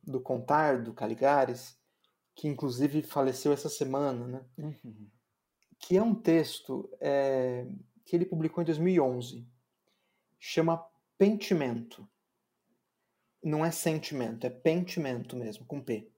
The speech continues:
Speaker 2: Uhum.
Speaker 1: E, e nesse texto ele fala que pentimento é uma palavra italiana, é, que significa algo que tem a ver com um quadro mesmo. Então,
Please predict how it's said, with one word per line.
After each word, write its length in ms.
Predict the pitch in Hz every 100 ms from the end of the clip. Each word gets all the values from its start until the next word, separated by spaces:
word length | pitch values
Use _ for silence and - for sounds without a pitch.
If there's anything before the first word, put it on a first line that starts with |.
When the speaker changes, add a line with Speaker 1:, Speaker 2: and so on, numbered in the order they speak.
| -
Speaker 2:
Uhum. 320 | 135 117 110 - _ _ _ _ _ _
Speaker 1:
E, 300 | - 151 - 160
e 40 |
nesse 260 | 180 202 175
texto 420 | - 175 175 156
ele 120 | 139
fala 400 | - 147 151 147
que 160 | - 139
pentimento 840 | - 151 - 147 143 165 147 -
é 40 |
uma 160 | 143 147
palavra 920 | - 143 131 151 156 127 127 127 120 -
italiana, 880 | 127 117 123 127 160 151 120 117 - _ _ _ _ _ _ _ _ _ _
é, 640 | 143 135 127 120 120 120 117 - _ - _ _ _ _ _ _ _ -
que 140 | -
significa 1200 | - 190 170 202 180 - 190 190 190 139 120 117 - _ _ _ _ _ -
algo 360 | 151 165 160 -
que 60 |
tem 100 | 170
a 40 | 151
ver 140 | 151
com 200 | - 165
um 80 | 160
quadro 480 | - 131 110 110 113
mesmo. 480 | 107 95 - 101 _ _ _ _ _ _ _ _ _ -
Então, 540 | 135 160 170 151 127